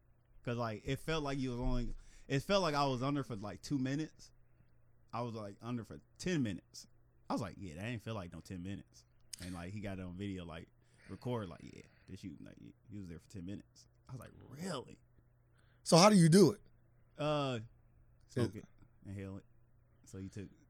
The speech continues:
Speaker 1: like,
Speaker 2: It didn't
Speaker 1: all
Speaker 2: last that long, though? This is real short, I guess?
Speaker 1: all depends on how many hits you take. Like, at the beginning, like, you only gonna take, like, two hits. So I don't wanna take more hits than that.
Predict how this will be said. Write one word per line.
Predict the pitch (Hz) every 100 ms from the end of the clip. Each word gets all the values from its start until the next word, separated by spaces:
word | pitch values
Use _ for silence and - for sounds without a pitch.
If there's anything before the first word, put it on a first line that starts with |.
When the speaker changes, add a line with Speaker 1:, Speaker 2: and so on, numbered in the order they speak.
| -
Speaker 1:
like, | 87 -
Speaker 2:
It | - 175
didn't | 180
Speaker 1:
all | 160
Speaker 2:
last | 165 208
that | - -
long, | - 440
though? | 605 605 453
This | 370 -
is | 120 117
real | 117 139
short, | - 170 175
I |
guess? | 175 185 - - - _ _ -
Speaker 1:
all | 120
depends | 104 113 104
on |
how | 101
many | 98
hits | 95 95
you | 95
take. | 95 95 - _ _ _
Like, | 101 92 87 -
at |
the | 92
beginning, | 90 90 95 92
like, | 82 87
you |
only | 85 85
gonna | 87 80
take, | 82 73
like, | - - -
two | 101
hits. | 90 85 - - - - - - - - - -
So | 90 71 65 - - - - -
I | 87
don't | 87
wanna | 82 80
take | 62
more | 58 -
hits | - -
than | -
that. | -